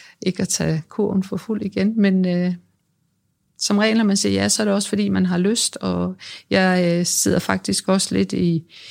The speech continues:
i vores lokalsamfund, i, i det, man kalder lokalrådet lige, lige nu,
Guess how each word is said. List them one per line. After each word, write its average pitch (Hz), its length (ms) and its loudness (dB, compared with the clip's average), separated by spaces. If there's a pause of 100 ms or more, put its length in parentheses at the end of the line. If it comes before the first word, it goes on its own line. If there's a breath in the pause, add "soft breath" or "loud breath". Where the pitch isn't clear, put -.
(160 loud breath)
i 175 60 -2
vores 180 220 2
lokalsamfund, 196 880 0
i, 185 260 2
i - 80 -6
det, 190 140 0
man 196 140 2
kalder 180 240 -2
lokalrådet 202 640 0
lige, 202 320 -2 (160)
lige 214 180 2
nu, 202 240 4